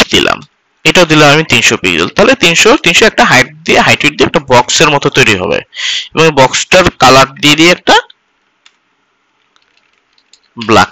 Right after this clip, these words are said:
color, হ্যাঁ, একটা color দিয়ে দিলাম। এখন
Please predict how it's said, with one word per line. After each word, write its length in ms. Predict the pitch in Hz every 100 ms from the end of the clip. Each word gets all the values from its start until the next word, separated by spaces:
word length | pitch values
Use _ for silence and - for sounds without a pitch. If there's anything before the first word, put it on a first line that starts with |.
| _
color, 220 | 87 - -
হ্যাঁ, 120 | 294 - 139 - _ _ 113
একটা 140 | - -
color 220 | 107 78 -
দিয়ে 120 | -
দিলাম। 200 | - - - _ _ _ _ _ _ _ _ _ _ _ _ _ - - - - _ -
এখন 140 | 120